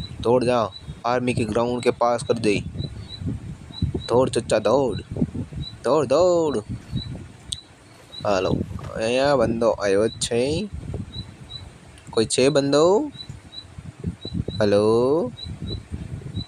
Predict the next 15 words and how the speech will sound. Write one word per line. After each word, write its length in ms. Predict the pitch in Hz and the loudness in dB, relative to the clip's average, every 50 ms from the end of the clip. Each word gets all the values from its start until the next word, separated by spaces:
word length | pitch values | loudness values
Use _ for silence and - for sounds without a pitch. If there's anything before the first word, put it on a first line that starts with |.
| - - - - - - - - - - - - - - - - - - - - - - - - - - 131 - - - - - - - - - 113 | -12 -16 -18 -18 -18 -18 -18 -20 -16 -12 -12 -12 -12 -14 -18 -18 -18 -18 -18 -18 -18 -16 -14 -12 -10 -10 -10 -10 -12 -14 -12 -8 -6 -6 -6 -6 -6
આમ 100 | 117 113 | -6 -4
તો 120 | 110 110 101 | -4 -4 -4
માં 420 | 95 95 98 101 104 113 120 120 | -4 -2 -2 0 2 2 4 2
એક 120 | 117 110 | 2 0
સ્પીકર 340 | - - - 120 - - 113 | -4 -8 -10 -4 0 0 2
બંધ 280 | 110 113 113 117 113 110 | 2 2 0 0 0 0
છે. 80 | 120 | 0
હું 160 | 110 110 113 117 | 0 0 -2 0
ક્યાં 220 | - - 139 139 | 0 2 4 4
એકલો 240 | 127 123 131 113 113 | 4 4 4 2 2
એકલો 200 | 110 113 107 98 | 4 2 2 2
બડબડો? 580 | 95 98 98 98 98 101 98 95 95 98 101 - - - - - - - - - - - - - - - - - - - - | 2 2 0 0 0 0 0 0 0 -2 -2 -6 -8 -12 -10 -8 -4 -2 -2 -2 -2 -4 -6 -6 -10 -16 -18 -18 -16 -8 -4
કાંઈ 120 | 131 117 | -2 -2
વાંધો 280 | 110 110 104 101 107 107 | 0 -2 0 2 2 2
નહીં. 200 | 107 110 117 | 2 2 -2